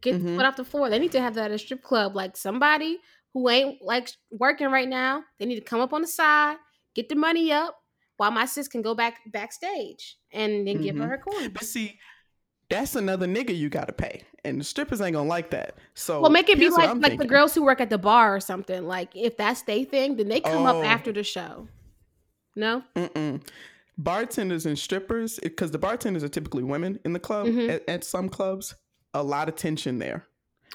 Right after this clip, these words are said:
Speaker 1: Oh,
Speaker 2: A lot
Speaker 1: I
Speaker 2: of
Speaker 1: didn't know that.
Speaker 2: tension. Especially in New York clubs. It's straight beef. <laughs>
Speaker 1: Oh, <laughs> yeah, I didn't know.
Speaker 2: Between the
Speaker 1: Okay.
Speaker 2: strippers and the bartenders. So that would not fly. I'm thinking,
Speaker 1: Mm.
Speaker 2: like, at a bowling alley, when you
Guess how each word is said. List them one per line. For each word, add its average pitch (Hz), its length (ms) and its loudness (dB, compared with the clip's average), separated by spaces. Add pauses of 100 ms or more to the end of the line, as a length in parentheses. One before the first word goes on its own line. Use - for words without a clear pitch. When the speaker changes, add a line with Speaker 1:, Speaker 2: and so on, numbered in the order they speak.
(140)
Speaker 1:
Oh, 208 180 0
Speaker 2:
A - 40 0
lot 156 180 -2
Speaker 1:
I 156 40 -2
Speaker 2:
of - 40 -6
Speaker 1:
didn't - 160 -2
know 95 60 -2
that. - 60 -6
Speaker 2:
tension. 92 180 -4 (1160)
Especially 196 460 -2
in 170 80 0
New 151 80 -2
York 147 280 -4
clubs. - 380 -8
It's 160 160 -4
straight 156 380 -6
beef. - 480 -8
<laughs> 277 40 -2 (680)
Speaker 1:
Oh, 208 180 2 (300)
<laughs> - 160 -10
yeah, 214 200 4
I 208 60 2
didn't 233 220 4
know. 196 220 -2 (140)
Speaker 2:
Between 180 400 -2
the 147 60 0
Speaker 1:
Okay. 160 100 -8
Speaker 2:
strippers 165 320 -4
and 151 100 -4
the 143 60 -6
bartenders. 143 480 -4
So 143 100 -6
that 165 200 -4
would - 120 -4
not 156 280 -4
fly. - 320 -6 (340)
I'm 330 240 -2
thinking, 196 380 -4
Speaker 1:
Mm. 143 40 -4
Speaker 2:
like, 139 200 -6
at 131 100 -6
a 127 80 -6
bowling 208 420 -4
alley, 135 520 -6 (260)
when 156 160 -4
you 202 380 -4